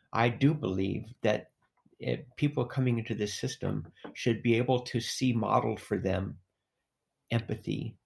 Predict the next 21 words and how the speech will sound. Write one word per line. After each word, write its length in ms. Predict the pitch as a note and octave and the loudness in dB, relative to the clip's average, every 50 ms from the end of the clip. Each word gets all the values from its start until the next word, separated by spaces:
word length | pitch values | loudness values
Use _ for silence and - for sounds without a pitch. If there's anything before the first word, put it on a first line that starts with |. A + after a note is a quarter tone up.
| _ _ - | _ _ -8
and 160 | - G#2 G2 | -8 -6 -4
compassion 720 | - A2+ G#2+ - - A2 G#2 G#2 G#2 - - G2+ G2+ G#2 G2+ - - - _ _ | -4 -4 -4 -4 -2 2 2 2 2 0 -2 -2 -2 -4 -4 -8 -12 -20 _ _
and 160 | - A2 G#2+ G#2+ | -2 0 0 0
redemption 680 | G#2+ G2 - A2 G#2 G2+ - - - G#2 G#2 - F#2 F#2 - - _ _ _ _ _ | 0 2 2 2 2 2 -2 -4 -6 -4 -4 -6 -8 -10 -12 -18 _ _ _ _ _
and 160 | - A2 G2+ | -6 -6 -6
forgiveness. 800 | - - A#2+ G#2 - G#2+ G#2+ - - - A2 - - - - - - - - - - - _ _ _ _ - - _ _ _ - | -4 -4 -4 -2 0 0 0 0 0 -2 -4 -4 -6 -8 -12 -12 -14 -16 -18 -18 -20 -20 _ _ _ _ -20 -20 _ _ _ -2
Uh, 320 | G#2 G2+ G2+ G2+ A2+ - C#3+ - _ _ _ _ _ _ _ _ _ _ _ - A#2+ A#2 - - C#3 - - - _ | 0 2 2 2 0 0 -4 -8 _ _ _ _ _ _ _ _ _ _ _ -12 -12 -12 -10 -10 -10 -10 -10 -10 _
it 240 | - C3 B2 B2 - | 0 0 0 0 -4
cannot 460 | - - C#3+ C#3+ C#3+ C3+ B2 - - | -2 0 2 4 4 4 2 0 0
be 400 | - A2 G#2+ G2+ G2+ G#2+ G2 F#2+ - - _ _ _ - | 0 2 2 2 0 -2 -4 -8 -10 -14 _ _ _ -2
that, 300 | - G2+ G2 - - - - _ _ _ _ _ _ _ _ _ _ - - | 0 0 0 0 -2 -6 -12 _ _ _ _ _ _ _ _ _ _ -8 -2
that, 420 | A2 G#2+ G2+ G2 - - - - _ _ _ _ | 0 2 2 2 2 0 -4 -16 _ _ _ _
um, 440 | - G#2+ G#2 G2+ A2 A#1 - - - - - _ - - - - - - - _ _ _ - - - - - - - | -4 -2 -2 -2 -2 -4 -6 -8 -10 -14 -12 _ -6 -6 -6 -6 -10 -16 -20 _ _ _ -20 -16 -16 -16 -16 -12 -12
this 500 | G#2 G2+ - B2 A#2+ A2+ - - - - | -12 -4 0 2 2 2 0 -4 -4 -2
remarkable 600 | C3 A#2 A2 A2 A2 A2+ - B2 A2 - - - - | -2 2 4 4 4 4 4 2 0 0 -4 -12 -12
capacity 560 | - - A#2+ A2+ A2+ A#2 - - A2 A2 - - - - - - - | -4 0 2 2 2 2 -2 -4 -6 -6 -6 -10 -14 -20 -20 -20 -18
human 360 | - - - B2+ A#2+ A2 G#2 | -8 -4 -2 0 2 0 0
beings 340 | F#2 A2+ A2 G#2+ G#2+ G#2+ - | 0 0 0 0 0 -2 -4
have 360 | - - G#2 G2+ G2 G#2 - | -2 0 2 4 4 4 2
for 180 | - - A#2 G#2+ | -2 -6 -8 -8
growth 480 | - - A2+ G#2+ G2+ G2 G#2 - - | -4 0 2 4 4 4 4 2 -4